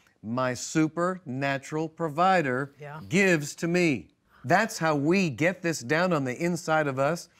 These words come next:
Speaker 1: and receive everything that God has for us. In verse eleven.
Speaker 2: I like this one. This is one I leaned on a lot.
Speaker 1: Yeah.
Speaker 2: Go ahead.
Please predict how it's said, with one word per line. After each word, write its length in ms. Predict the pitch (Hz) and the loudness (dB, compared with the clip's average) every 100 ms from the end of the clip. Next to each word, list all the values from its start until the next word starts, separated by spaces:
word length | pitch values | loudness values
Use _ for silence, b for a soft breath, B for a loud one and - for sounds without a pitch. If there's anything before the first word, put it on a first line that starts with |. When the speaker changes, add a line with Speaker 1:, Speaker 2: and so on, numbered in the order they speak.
| b b - | b b -2
Speaker 1:
and 180 | 190 196 | 2 4
receive 460 | 190 - 165 151 - | 2 2 2 0 0
everything 640 | 233 285 247 170 160 151 | 2 4 4 2 0 -2
that 160 | 151 135 | -2 -2
God 200 | 151 170 | 0 0
has 200 | 170 185 | -2 -6
for 300 | - 190 202 | -6 -2 0
us. 320 | 226 107 - _ b b b b b b | 0 -2 -8 _ b b b b b b
In 160 | 202 | 2
verse 240 | 196 196 220 | 2 2 2
eleven. 400 | 226 226 135 92 b b b - | 2 4 0 -4 b b b -8
Speaker 2:
I 120 | 233 | 0
like 240 | 277 269 - | 2 2 -2
this 400 | 262 220 - 165 | -2 -2 -2 -12
one. 160 | 151 | -6
This 240 | 208 240 190 | -6 -6 -10
is 120 | - | -8
one 220 | 185 175 | -4 -2
I 100 | 170 | -4
leaned 360 | 170 160 143 139 | -4 -8 -10 -12
on 240 | 139 131 - | -14 -16 -18
a 40 | 131 | -10
lot. 300 | 143 135 - | -8 -8 -2
Speaker 1:
Yeah. 220 | 147 131 - _ _ _ _ | 0 0 -4 _ _ _ _
Speaker 2:
Go 100 | 170 | -6
ahead. 240 | 156 139 | -6 -10